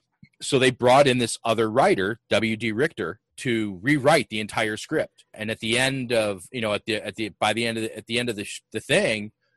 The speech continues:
you know, they, the studio wanted to take, uh, Goldman and Weinstein's credits off 'cause they,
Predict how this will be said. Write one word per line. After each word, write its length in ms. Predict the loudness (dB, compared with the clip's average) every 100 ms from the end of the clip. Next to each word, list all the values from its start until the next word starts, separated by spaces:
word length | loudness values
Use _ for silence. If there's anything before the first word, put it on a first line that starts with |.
| _ -6
you 80 | -4
know, 120 | -2
they, 280 | 0 0 0
the 180 | -6
studio 400 | -6 -2 2 2
wanted 400 | 2 0 -4 -6
to 80 | -8
take, 520 | -6 -2 -2 -4 -12 _ _ _ -6
uh, 240 | -4 -4
Goldman 420 | -2 2 2 2 -2
and 140 | -2
Weinstein's 500 | -2 -2 -4 -8 -6
credits 380 | -2 0 -2 -4
off 340 | -8 -10 -20 _ _
'cause 120 | -8 -4
they, 200 | -6